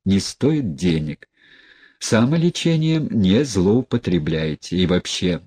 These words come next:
меньше лекарств. Совет опытного пациента: расслабься и терпи. Для стариков вообще нет проблем. Испытал на себе то, что знал раньше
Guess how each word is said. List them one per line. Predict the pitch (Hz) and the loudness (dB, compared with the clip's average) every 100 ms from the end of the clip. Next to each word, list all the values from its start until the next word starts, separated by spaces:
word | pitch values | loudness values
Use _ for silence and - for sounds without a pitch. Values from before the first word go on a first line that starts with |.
| - | -4
меньше | 92 95 139 175 - - 170 170 - - | 0 2 2 0 -4 -4 -2 -2 -6 -4
лекарств. | 175 135 - 78 73 - - - - _ _ - - - | -2 -2 -2 -6 -6 -10 -16 -16 -20 _ _ -20 -20 -20
Совет | - - 165 220 - | -6 0 4 4 2
опытного | - 175 165 - 156 156 | 0 0 0 -2 0 0
пациента: | - 147 - 120 85 80 78 92 82 - - | 0 -2 2 2 2 -2 -6 -6 -6 -6 -4
расслабься | 104 98 - 92 90 160 - - 160 170 160 - - | 0 0 -2 -2 0 0 -2 -4 0 0 -2 -8 -2
и | 104 | 0
терпи. | 147 - 135 - - 82 - _ _ _ _ _ _ _ - | 0 0 -2 -2 -4 -4 -4 _ _ _ _ _ _ _ -2
Для | 95 123 | 4 4
стариков | 131 135 135 127 175 175 | 2 4 4 4 2 4
вообще | 151 160 - - 127 | 2 0 -2 2 2
нет | 92 87 - | 4 0 -2
проблем. | - 107 95 82 78 65 - _ _ _ | -2 0 0 0 -2 -6 -16 _ _ _
Испытал | - 117 - - 147 131 107 | 2 2 2 0 0 2 2
на | 90 | 2
себе | 87 - 90 95 | 0 0 0 0
то, | - 185 | 2 0
что | 185 - 98 92 | 0 -2 -2 -2
знал | 85 113 160 | 0 0 2
раньше | 127 107 127 - 139 143 | 2 2 2 0 0 0